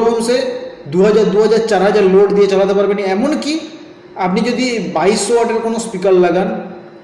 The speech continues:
তাতে একুশ ইঞ্চি হোক বা আঠারো ইঞ্চি হোক, তাতে আপনি ভয়েস কয়েল পাঁচ ইঞ্চি লাগান কিংবা ছয় ইঞ্চি ভয়েস কয়েল লাগান, এটাতে একটা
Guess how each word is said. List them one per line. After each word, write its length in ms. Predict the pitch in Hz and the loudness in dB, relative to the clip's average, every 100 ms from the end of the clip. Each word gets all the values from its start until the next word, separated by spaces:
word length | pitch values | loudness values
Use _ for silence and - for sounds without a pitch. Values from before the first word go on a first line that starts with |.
| - - - | -20 -20 -6
তাতে 220 | 185 196 208 196 185 185 185 | 0 4 4 6 4 2 0
একুশ 200 | 185 214 | 0 -2
ইঞ্চি 240 | 220 196 208 | -2 -2 0
হোক 140 | 220 220 | 0 2
বা 80 | 202 | 0
আঠারো 180 | 170 190 | 2 2
ইঞ্চি 260 | 190 185 190 | 2 2 2
হোক, 200 | 190 220 - - - - - - - - - - | 4 4 0 -6 -12 -16 -18 -20 -20 -20 -20 -6
তাতে 200 | 208 247 247 - - - - | 0 2 4 2 -2 -6 -6
আপনি 160 | 180 202 175 | -2 -2 0
ভয়েস 220 | 175 185 | 2 2
কয়েল 200 | 196 214 208 | 2 0 0
পাঁচ 140 | 185 175 | -2 -2
ইঞ্চি 220 | 196 190 190 196 | -4 -2 0 2
লাগান 240 | 196 208 - - - - | 2 0 -2 -8 -12 -10
কিংবা 220 | - 196 202 | -4 0 0
ছয় 280 | - 180 196 | 0 -2 0
ইঞ্চি 160 | 190 190 | 0 -2
ভয়েস 240 | 175 185 185 | 0 0 0
কয়েল 240 | 185 190 185 | 0 2 2
লাগান, 220 | 185 165 - - - - | 2 -2 -6 -12 -16 -4
এটাতে 200 | 190 240 | -2 0
একটা 140 | 226 | 0